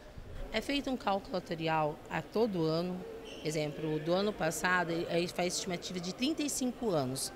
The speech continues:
o cálculo atuarial. Ele aí já vem avaliado. É, a pessoa que fa-, em relação à aposentadoria, pensão. Então,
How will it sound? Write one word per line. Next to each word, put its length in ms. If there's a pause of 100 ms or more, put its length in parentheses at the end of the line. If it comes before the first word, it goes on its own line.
o 60
cálculo 320
atuarial. 460 (800)
Ele 280
aí 160
já 140
vem 160
avaliado. 540
É, 180
a 60
pessoa 260
que 160
fa-, 300
em 240
relação 400
à 20
aposentadoria, 960
pensão. 880 (380)
Então, 340